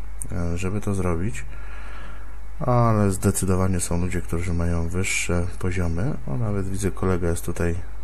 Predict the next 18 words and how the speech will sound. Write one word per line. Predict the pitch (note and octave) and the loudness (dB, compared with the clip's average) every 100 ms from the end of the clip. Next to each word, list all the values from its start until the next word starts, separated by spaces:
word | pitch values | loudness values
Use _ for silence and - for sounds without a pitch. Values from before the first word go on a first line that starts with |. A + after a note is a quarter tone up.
| - - F#2 | -4 -2 -2
dostępny. | F2+ - F2 - F2+ F#2 C3+ - - - - - - - - - | -2 0 0 0 0 0 -2 -2 -4 -4 -4 -4 -4 -4 -2 0
Może | - A#2+ | 2 2
bym | F#2+ F#2 F#2 | 2 2 0
z | F2 E2+ | 0 0
nim | F2+ G2 | 0 0
wam | A#2+ C3+ | 0 -2
taką | - C3 | -2 -2
partyjkę | B2+ B2 B2 A#2+ A#2 | 0 0 0 -2 -2
pokazał, | A2+ A2 G#2+ G#2+ C#3 C#3 | -2 0 0 2 0 0
czemu | F#2+ F#2+ | -2 0
nie? | F2+ F2+ B2 D#3+ - - - - - - - | 0 0 0 -2 -4 -4 -4 -4 -4 -2 -2
Zaraz | - F#2+ - | -2 -2 -2
napiszę | F2+ F#2+ - E2+ | -2 -2 -2 0
do | E2+ | 0
niego, | F2 F#2+ | 0 -2
jak | G#2+ F#2 | -2 -2
sobie | C#2 B1 | -2 0
tylko | - F#2 F#2 | 0 0 0